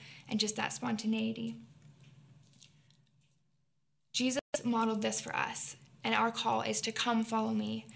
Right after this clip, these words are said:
as I follow Jesus. Something I have recognized in my discipleship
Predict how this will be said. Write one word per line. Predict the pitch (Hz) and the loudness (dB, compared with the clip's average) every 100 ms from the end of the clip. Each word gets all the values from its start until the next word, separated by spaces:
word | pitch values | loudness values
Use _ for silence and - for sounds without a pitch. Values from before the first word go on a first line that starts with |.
| - | -4
as | - - | -2 0
I | - - | -2 -4
follow | - - | -4 -6
Jesus. | - - - - - - - - - - - - - - | -6 -6 -4 -6 -6 -8 -10 -18 -20 -20 -20 -20 -20 -14
Something | - 269 302 | 2 4 4
I | 349 | 4
have | 294 240 220 | 6 6 6
recognized | 220 220 220 220 - | 2 2 2 2 2
in | 226 | 2
my | 220 _ _ _ _ | 0 _ _ _ _
discipleship | - 277 277 302 | -8 -4 -2 -4